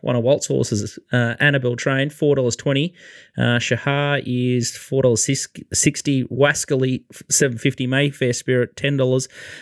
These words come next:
Um, As Good as Berg-, Bergets, uh, eleven dollars. Court Deep, twelve dollars.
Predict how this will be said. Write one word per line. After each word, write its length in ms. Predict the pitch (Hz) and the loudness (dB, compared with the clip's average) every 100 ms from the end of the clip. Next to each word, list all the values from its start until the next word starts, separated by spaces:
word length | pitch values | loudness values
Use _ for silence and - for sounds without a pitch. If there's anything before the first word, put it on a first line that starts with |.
| - | -2
Um, 560 | - - - - - - _ _ _ _ _ | 0 0 0 0 0 -4 _ _ _ _ _
As 220 | 117 117 | 2 2
Good 280 | - - 147 | 0 -2 2
as 180 | 139 117 | 2 0
Berg-, 800 | - 117 120 120 110 - - - | -4 0 0 0 -4 -16 -20 -4
Bergets, 680 | 113 110 131 - - - - | -2 0 0 0 -2 -2 0
uh, 140 | 127 123 | 0 2
eleven 260 | 127 127 | 2 0
dollars. 200 | 120 120 | 2 0
Court 280 | - 147 - | 2 0 2
Deep, 180 | 120 110 | 0 -2
twelve 260 | - 117 110 | 0 -2 0
dollars. 380 | 113 120 127 | 0 0 -2